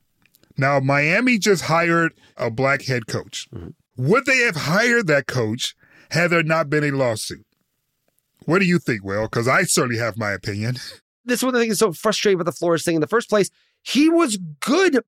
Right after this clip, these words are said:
Speaker 1: Right.
Speaker 2: One of the things I've thought has been really powerful about what Flores has done, there's an emotional plea.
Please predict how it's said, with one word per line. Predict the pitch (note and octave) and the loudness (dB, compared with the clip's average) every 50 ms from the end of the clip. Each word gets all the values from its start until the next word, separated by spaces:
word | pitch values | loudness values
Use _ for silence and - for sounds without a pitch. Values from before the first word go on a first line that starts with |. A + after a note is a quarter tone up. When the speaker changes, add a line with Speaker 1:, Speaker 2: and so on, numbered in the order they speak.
| _ _ _ - C3 | _ _ _ -8 -4
Speaker 1:
Right. | B2 C3 A#2+ A2 G2+ A#3 | -2 0 0 0 0 -2
Speaker 2:
One | B3+ | 0
of | B3+ | 0
the | A3 | 0
things | G3+ F#3+ | 2 2
I've | F3+ D3+ D3+ - - | 0 0 -2 -4 -2
thought | E3 D#3 | 0 0
has | C#3+ | 0
been | B2 D3 D3 | 0 -2 -2
really | D3+ E3+ D#3 | -2 -2 -2
powerful | - - D3 C3+ D3+ D3 D3 - D3 C3+ B2 | -2 -2 -2 0 0 0 -2 -2 -2 -2 -2
about | B2 B2 C3 A#2+ C3 | -2 -2 -2 -2 -2
what | C3 C3 - | -4 -6 -4
Flores | - C#3+ C3 C3 B2 | -4 -2 -2 -2 -2
has | B2 | -2
done, | - D#3+ C#3 - - - - - - - - - _ _ _ _ | -2 -2 -2 -2 -6 -12 -20 -20 -20 -20 -20 -20 _ _ _ _
there's | - G#3+ F3+ G#3 G3 D3 | -4 0 2 2 2 2
an | F3+ E3 | 2 2
emotional | D3+ C#3+ D3 D3+ D#3 D#3 D#3 D#3 C#3+ - - D3+ C#3+ C3 B2+ A#2+ A#2 A2 A2 A2+ - _ _ _ _ - | 2 2 2 2 2 4 4 4 2 0 0 0 0 2 0 0 -2 -2 -6 -10 -16 _ _ _ _ -16
plea. | - - A#2+ B2+ A#2+ G2+ F#2 F#2 | -12 -8 -6 -6 -4 -6 -6 -10